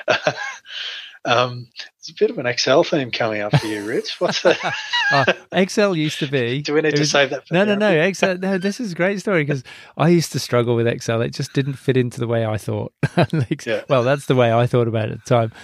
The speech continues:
Speaker 2: And so I actually dug in and and, and push through. And now it's my best friend. I love it now.
Speaker 1: Yeah.
Speaker 2: I'm like, "Whoa,
Speaker 1: <laughs>
Speaker 2: this is actually amazing. <laughs> Why did no one actually frame it like this for me?" <laughs> And so, uh,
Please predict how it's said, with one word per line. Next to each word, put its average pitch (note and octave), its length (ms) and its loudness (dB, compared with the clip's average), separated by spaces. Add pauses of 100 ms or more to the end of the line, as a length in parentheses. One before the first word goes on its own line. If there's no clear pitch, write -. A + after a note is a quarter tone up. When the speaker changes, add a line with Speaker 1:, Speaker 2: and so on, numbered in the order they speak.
(240)
Speaker 2:
And C3 160 4
so C3+ 160 4
I D3 140 4
actually D#3 300 2
dug A#2+ 260 2
in B2 160 4
and A#2 140 -2 (340)
and, B2+ 220 2
and A#2+ 260 -2
push - 280 0
through. A#2+ 400 0 (320)
And C3+ 120 4
now C#3 140 4
it's C3+ 120 -4
my B2+ 80 2
best A2 260 -2
friend. G#2+ 300 -2 (140)
I C3 80 2
love C3 180 4
it B2 120 2
now. A2 180 0 (100)
Speaker 1:
Yeah. A2+ 140 -4 (240)
Speaker 2:
I'm C3 120 -2
like, C#3 200 2
"Whoa, G#3 240 2
Speaker 1:
<laughs> D#3+ 60 0
Speaker 2:
this A3 240 -4
is A#3 80 -2
actually F3 340 0
amazing. B2+ 520 0
<laughs> - 40 -8
Why D#3 300 6
did D#3+ 180 0
no C3+ 140 0
one C#3 160 0
actually C3 340 0
frame B2 380 0
it B2+ 80 0
like A#2+ 180 -2
this A#2 160 -2
for A2+ 220 0
me?" A2 140 -4
<laughs> - 60 -10 (360)
And E3+ 160 2
so, - 140 2 (600)
uh, A#2 240 4